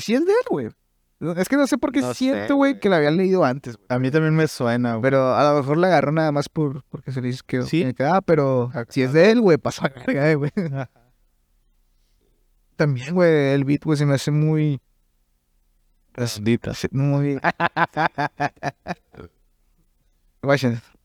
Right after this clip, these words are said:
Speaker 2: Ok.
Speaker 1: Sí, se me hace muy acorde, güey. Es muy, muy guapo, güey, muy, muy dramático ese cierto.
Speaker 2: Ah, sí, sí, sí.
Speaker 1: Y de aquí, güey, regresando a casa, vamos para las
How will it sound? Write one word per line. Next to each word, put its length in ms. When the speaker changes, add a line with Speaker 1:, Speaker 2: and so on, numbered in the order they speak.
Speaker 2:
Ok. 480
Speaker 1:
Sí, 200
se 80
me 80
hace 160
muy 440
acorde, 460
güey. 240
Es 100
muy, 220
muy 160
guapo, 380
güey, 180
muy, 200
muy 160
dramático 540
ese 160
cierto. 280
Speaker 2:
Ah, 240
sí, 360
sí, 220
sí. 260
Speaker 1:
Y 480
de 60
aquí, 260
güey, 220
regresando 480
a 40
casa, 340
vamos 340
para 240
las 420